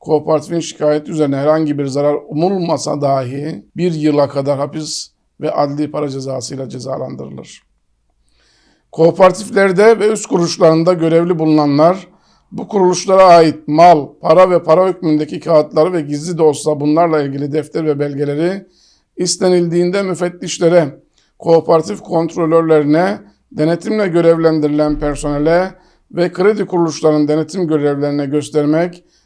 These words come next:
saymasına ve incelemesine yardımda bulunmak, istenilen bilgileri gerçeğe uygun ve eksiksiz olarak vermek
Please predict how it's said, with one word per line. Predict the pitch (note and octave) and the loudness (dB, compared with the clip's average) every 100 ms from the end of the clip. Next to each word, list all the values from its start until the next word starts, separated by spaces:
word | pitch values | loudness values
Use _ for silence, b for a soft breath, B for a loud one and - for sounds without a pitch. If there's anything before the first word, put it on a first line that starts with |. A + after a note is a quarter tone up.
| _ | _
saymasına | - D#3 D3+ D#3 D3+ E3+ F3 | -6 0 2 2 0 0 2
ve | D#3 | 2
incelemesine | D3 C#3+ D3 D3 D3 C#3+ | 0 -2 -2 -2 -4 -4
yardımda | C#3 C#3+ C#3 C#3 D#3 E3 | -2 -2 -2 -2 0 0
bulunmak, | E3+ E3+ E3 E3 - _ _ - | 0 2 0 -2 -12 _ _ -12
istenilen | D3+ D#3+ D#3+ E3+ G3+ F#3+ | -6 -2 0 0 0 0
bilgileri | E3 D3+ D3 D3+ D3+ | -2 -2 0 0 0
gerçeğe | D3 D3 E3 E3 | -2 -2 -2 -4
uygun | - D3+ C#3+ F3+ D#3+ | -2 -4 -4 -4 -2
ve | |
eksiksiz | C#3+ D3 - D3+ D3 - F3 | -2 -4 -6 -10 -10 -10 -6
olarak | E3+ C#3 C#3+ C#3+ | -4 -2 -2 -4
vermek | C#3 C#3 D3 E3+ E3+ | -6 -4 -2 -4 -8